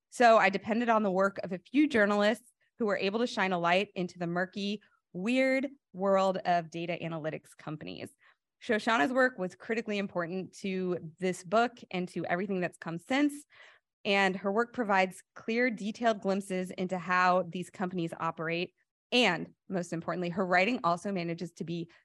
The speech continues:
super entertaining and funny. It is hilarious, um, which makes it a joy to read because data analytics by themselves, this might be a shock, they're not very interesting. Um, so yeah, making data analytics delightful is a major skill <laughs> that Shoshana possesses.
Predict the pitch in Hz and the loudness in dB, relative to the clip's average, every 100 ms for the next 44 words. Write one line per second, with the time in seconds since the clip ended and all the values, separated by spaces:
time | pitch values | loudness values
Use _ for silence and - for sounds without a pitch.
0 | _ - - 240 262 262 262 262 196 180 | _ -14 -6 0 4 4 4 0 -4 -4
1 | 170 180 180 180 - 165 - 170 139 - | -8 -6 -2 -2 -2 -6 -4 -4 -4 -6
2 | 175 190 185 - 185 180 208 208 165 156 | -4 -4 -6 -10 -8 -2 0 2 0 0
3 | 190 - - - - - 170 180 202 185 | -2 -6 -18 -18 -10 -4 -2 -2 -2 -2
4 | 185 170 170 175 165 165 170 165 - 165 | -2 -4 -2 -2 -2 -4 -6 -6 -4 -6
5 | 165 175 175 185 175 165 160 190 - 165 | -4 -2 -2 -2 -4 -2 -2 -4 -4 -2
6 | 160 170 170 165 190 220 - 165 165 151 | -2 -4 0 2 2 -2 -12 -8 -6 -6
7 | 156 160 160 143 - - 175 175 156 - | -8 -6 -4 -4 -6 -8 -4 -2 -4 -6
8 | - - - - - 240 269 - 349 415 | -8 -8 -8 -8 -6 -6 -6 -4 0 -2
9 | 415 - - _ - - 220 214 202 190 | -4 -16 -20 _ -18 -2 2 4 4 2
10 | 226 196 117 196 202 196 285 277 269 220 | 4 4 4 0 0 0 0 2 0 0
11 | 196 202 185 190 - 170 165 170 202 208 | 0 0 0 0 -4 0 0 0 0 0
12 | 180 190 170 165 170 - - 175 196 202 | -2 -4 -6 -6 -6 -8 0 4 6 4
13 | - 202 185 190 160 - 156 175 185 180 | 0 -8 -6 -4 -4 -4 -6 -6 -4 0
14 | 196 214 208 | 0 0 -4